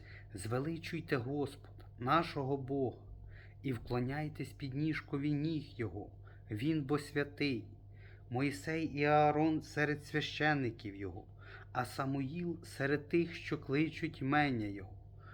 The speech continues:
Вони кликали до Господа, і Він вислухав їх. У стовпі хмари до них говорив. Вони зберігали свідоцтво Його і постанови, що Він давав був для них.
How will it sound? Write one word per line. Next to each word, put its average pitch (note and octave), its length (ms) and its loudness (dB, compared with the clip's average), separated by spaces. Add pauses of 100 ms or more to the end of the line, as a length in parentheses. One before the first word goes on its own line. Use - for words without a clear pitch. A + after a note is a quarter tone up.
(260)
Вони D3 240 6
кликали E3 580 2
до D3 180 4
Господа, - 600 -2 (160)
і C3+ 120 0
Він D3 180 4
вислухав B2+ 680 0
їх. G2 300 -12 (600)
У - 60 -4
стовпі E3 520 0
хмари D3+ 520 2
до C#3+ 160 0
них D3+ 220 8
говорив. C#3+ 640 4 (600)
Вони C3+ 260 4
зберігали D3 720 4
свідоцтво D3 760 0
Його G#2 320 -2 (360)
і - 80 -16
постанови, C#3 760 0 (840)
що - 260 -4
Він D3+ 240 6
давав B2+ 520 4
був B2+ 220 -2
для A#2+ 220 2
них. A2+ 300 2